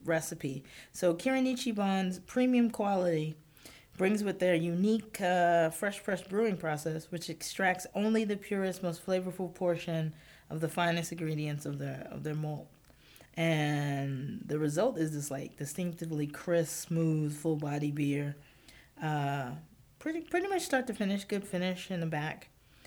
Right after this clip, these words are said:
Um, and it's tasty. It's not as dry as, like, other Japanese beers like Sapporo, which is pretty good. But, um, if you want something a little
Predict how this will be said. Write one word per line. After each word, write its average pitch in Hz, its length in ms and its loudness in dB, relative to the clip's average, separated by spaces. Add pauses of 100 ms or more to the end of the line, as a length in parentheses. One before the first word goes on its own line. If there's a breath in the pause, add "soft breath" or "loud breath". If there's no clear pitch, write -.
(240 soft breath)
Um, 156 960 -2 (760)
and 269 520 -6
it's 269 220 -6
tasty. 269 380 0
It's 180 220 -2
not 214 220 0
as 226 200 2
dry 165 360 2
as, 156 260 -2
like, 151 320 -6 (540 loud breath)
other 175 280 4
Japanese 156 560 -2
beers 151 420 0
like 151 220 -4
Sapporo, 147 720 -4 (800 soft breath)
which 185 180 -4
is 185 300 -6 (120)
pretty 208 200 -2
good. 175 440 0
But, 151 360 0
um, 147 380 -4 (240)
if 156 120 -8
you 226 80 0
want 240 120 4
something 226 280 0
a 190 60 0
little 160 600 0